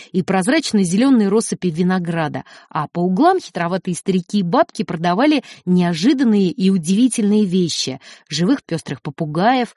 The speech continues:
рисовые веники с узорными ручками, разноцветные корзины, сделанных из плоских ракушек лягушат и чёртиков, покрытые лаком раковины рапаны,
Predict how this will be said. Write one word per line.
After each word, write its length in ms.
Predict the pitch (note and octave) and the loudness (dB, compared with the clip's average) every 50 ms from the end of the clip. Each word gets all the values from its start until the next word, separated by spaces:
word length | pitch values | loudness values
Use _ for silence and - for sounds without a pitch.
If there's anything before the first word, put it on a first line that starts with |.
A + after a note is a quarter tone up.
| _ - - _ | _ -20 -12 _
рисовые 480 | - E3+ G#3+ A#3+ - - F#3+ F3 E3+ E3 | -2 0 0 0 0 0 -2 -2 -2 -2
веники 420 | C3+ D#3+ G3+ B3+ C#4 B3 - B3 | -2 0 0 2 0 0 0 -4
с 100 | A3 - | -4 -2
узорными 480 | A#3+ A3 G3+ A3+ A3+ A3+ G#3+ G#3 G3+ G#3 | 0 0 2 2 2 2 2 2 2 2
ручками, 580 | G#3 A3 A3 G3 - - - F#3 F3+ F3 E3+ - - - _ _ _ | 2 2 0 -2 -4 -4 -4 -2 -2 -2 -4 -6 -12 -20 _ _ _
разноцветные 840 | - - A3 F#3+ G3+ G#3 G#3+ - - G3 G#3 F#3 - F#3+ F3+ E3+ D3+ | -2 0 0 2 2 0 0 -2 -2 -2 -2 0 0 -2 -2 -2 -4
корзины, 720 | - - E3 E3 E3 D3+ D3+ E3+ A3 C4+ C#4 C4+ C4 A#3 - - - _ _ - | -4 -4 -4 -2 -2 -2 0 2 4 4 4 4 2 0 -4 -8 -18 _ _ -4
сделанных 540 | G3+ F3+ F3 D4 F#4+ F#4 D#4+ B3 A3+ - G#3 | -4 2 4 4 4 4 2 -2 -2 -4 -6
из 100 | G3 - | -6 -4
плоских 520 | - A#3+ C#4 C#4+ - - - A#3 - - | -4 -2 -2 -2 -2 -2 -4 -4 -2 -2
ракушек 580 | A3 G#3 G3 - - D#4 D#4 - - A3 - G3+ | -4 -4 -4 -2 -2 -2 0 0 -2 -2 0 0
лягушат 540 | G3+ G#3 F#3 F3 F#3+ F3 - C#4 C#4 C#4+ - | 0 2 2 0 0 0 0 0 0 0 -2
и 100 | - D3 | -6 -10
чёртиков, 680 | - - - G#3+ B3 C#4 C4+ - B3+ G3 G#3 G3 - - - - - _ | -8 -4 -2 0 0 0 0 -2 -2 -2 -2 -4 -4 -8 -16 -20 -8 _
покрытые 520 | - G#3 F#3+ - D#4+ F4 F4 - C#4 A#3+ A3 | -2 -2 0 2 2 2 2 2 2 0 2
лаком 420 | G3+ G#3+ C4 D#4 - - G#3+ G#3 | 2 2 0 0 0 2 2 2
раковины 520 | F3 F3+ A3 C4+ C4 - G#3+ G3+ F#3+ F#3 F3 | 2 2 0 -2 -2 -2 -2 0 0 0 0
рапаны, 720 | E3+ E3 D#3 - - G#3 A#3+ C4+ C4+ A#3 A3+ G#3 F#3+ | -2 -6 -6 -4 -2 -2 0 2 2 2 0 -2 -4